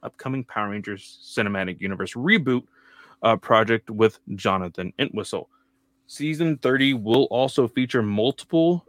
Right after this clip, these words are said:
other returning Rangers throughout the season, and not for just one episode. However, we currently do not have any information on the other actors at this time. Huh.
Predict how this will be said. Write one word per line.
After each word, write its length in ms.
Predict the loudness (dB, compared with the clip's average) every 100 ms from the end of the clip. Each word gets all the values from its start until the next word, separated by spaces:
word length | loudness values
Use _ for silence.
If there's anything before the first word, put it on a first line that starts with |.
| 0
other 240 | 4 4
returning 520 | 4 -2 -4 -2 -2
Rangers 400 | 0 0 2 -2
throughout 300 | -2 -2 -2
the 60 | -6
season, 520 | -6 -4 0 0 -2 -8 -20 -18 -4
and 240 | -2 2
not 260 | 2 0 0
for 260 | 0 -2 -4 -6
just 380 | 0 0 -2 -4
one 180 | -2 -2 -8
episode. 500 | -4 -4 0 0 -2
However, 580 | -2 0 2 2 -2 -4 _ _ _ _
we 140 | -6 -4
currently 400 | 0 0 0 -2
do 160 | 0
not 160 | 0 0
have 240 | -2 -4 -4
any 240 | -4 -2
information 580 | -4 -6 -6 -6 -8 -10 -10
on 240 | -8 -6 -8 -10
the 120 | -10 -6
other 240 | -6 -8 -12
actors 400 | -16 -16 -18 -16
at 100 | -20
this 160 | -20 -20
time. 460 | -10 -4 -2 -4 -10 _ _ _ _ _ _ _ _ _ _ _
Huh. 460 | -2 6 6 6